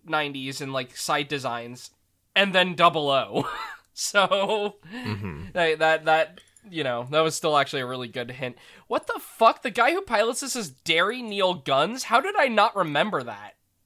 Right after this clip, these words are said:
Speaker 2: I was gonna say, like, I can say the name Derry Neil Guns if you want. But
Speaker 1: Yeah, no, I wouldn't have gotten it from that, but also his name is Derry Neil Guns. It's really funny 'cause the,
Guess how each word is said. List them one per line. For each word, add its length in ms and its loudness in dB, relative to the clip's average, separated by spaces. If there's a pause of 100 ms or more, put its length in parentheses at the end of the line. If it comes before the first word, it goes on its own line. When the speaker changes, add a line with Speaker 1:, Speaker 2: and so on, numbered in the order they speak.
(380)
Speaker 2:
I 140 2
was 220 0
gonna 300 0
say, 640 4
like, 300 -4
I 100 -4
can 200 -4
say 240 0
the 100 0
name 400 -2
Derry 340 4
Neil 340 0
Guns 440 0
if 220 -8
you 100 -12
want. 320 -12 (420)
But 120 -4
Speaker 1:
Yeah, 140 6
no, 100 6
I 100 8
wouldn't 240 2
have 80 -2
gotten 240 2
it 80 -4
from 160 -8
that, 180 -2
but 140 -2
also 260 0
his 140 -6
name 140 -2
is 80 -6
Derry 500 -2
Neil 300 -2
Guns. 800 -6 (1800)
It's 160 -6
really 160 0
funny 260 0
'cause 160 -10
the, 200 -6